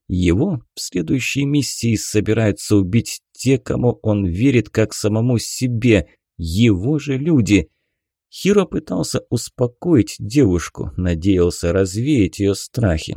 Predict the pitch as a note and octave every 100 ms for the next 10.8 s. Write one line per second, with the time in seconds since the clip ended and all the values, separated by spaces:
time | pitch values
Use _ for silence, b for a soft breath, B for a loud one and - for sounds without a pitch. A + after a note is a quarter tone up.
0 | - - - G3+ G3+ D#3+ D#3+ C#3 C3+ -
1 | B2 C3 A#2+ G#2+ - G#2+ C3 A#2 G#2+ G#2
2 | F2 A#2 G#2+ F#2+ F#2 C3+ D3+ - - F2+
3 | _ _ - - - - G2 - - -
4 | - F#2 E2+ - D#3+ D3 C#3+ A#2+ b b
5 | - G2 C3 F#3+ - D#3 _ - E3 C#3+
6 | A#2 F#2+ B2 F3 F3+ E3+ - - - C#3
7 | C#3+ F2 - - - _ _ _ _ -
8 | G2+ A2+ G#3 G#3 - E3 E3+ - - G#2+
9 | G2 D3+ D3+ A#2+ A2 G#2+ G2+ F#2+ G2+ F#2+
10 | F2+ E2+ D2+ - D#3 C#3+ C#3 A#2